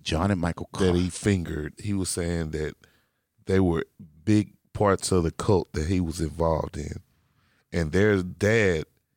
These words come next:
Speaker 2: John and Michael Carr,
Speaker 1: Is Sam.
Speaker 2: w-, was actually named Sam Carr.
Speaker 1: Right. Okay. So, see, guys, we're,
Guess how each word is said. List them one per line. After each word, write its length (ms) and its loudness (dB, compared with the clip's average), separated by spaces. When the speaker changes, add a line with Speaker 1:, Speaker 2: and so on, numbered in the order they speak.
Speaker 2:
John 280 2
and 100 -2
Michael 280 -2
Carr, 460 -2
Speaker 1:
Is 160 -12
Sam. 380 -12
Speaker 2:
w-, 200 -8
was 300 -2
actually 460 -4
named 340 -2
Sam 340 2
Carr. 220 -10
Speaker 1:
Right. 320 -2
Okay. 420 -2
So, 380 2
see, 200 -2
guys, 360 -2
we're, 240 4